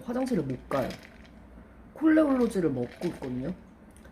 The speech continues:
근데 콜레올로즈 먹으면은 항상 화장실을 갔다고 했잖아요. 근데 그때는 밥을 제대로,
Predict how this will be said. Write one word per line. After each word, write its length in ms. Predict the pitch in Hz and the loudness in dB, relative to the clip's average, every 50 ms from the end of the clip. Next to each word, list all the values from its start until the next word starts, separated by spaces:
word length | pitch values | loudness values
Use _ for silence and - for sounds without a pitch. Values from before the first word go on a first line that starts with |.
| - - | -12 -4
근데 200 | - 185 175 185 | 0 2 2 2
콜레올로즈 540 | 180 - 262 285 302 302 294 277 262 214 180 | 2 2 0 2 2 2 2 2 0 0 0
먹으면은 460 | 139 131 131 147 147 151 147 147 143 | 0 -2 -2 -2 -2 -2 -2 -2 -2
항상 340 | 139 151 233 233 208 208 196 | 0 0 0 0 0 0 0
화장실을 380 | 240 247 254 254 220 196 143 - | 0 2 2 0 0 0 -2 -4
갔다고 340 | - - - - 123 120 | -4 -6 -6 -6 -6 -6
했잖아요. 480 | - - - 123 117 123 127 131 127 120 - - | -6 -6 -6 -6 -4 -4 -4 -4 -4 -6 -8 -10
근데 160 | 160 147 151 | -10 -10 -8
그때는 760 | - - 170 - - 185 170 156 156 156 160 156 147 135 123 - - - - - - - - - - | -8 -8 -8 -4 -2 -2 0 2 2 2 2 0 0 -2 -6 -8 -12 -18 -20 -20 -20 -20 -20 -20 -10
밥을 320 | - - 175 170 175 175 | -4 -2 2 2 4 2
제대로, 420 | 165 - 156 135 156 156 151 147 | 2 0 -2 -2 0 0 0 -2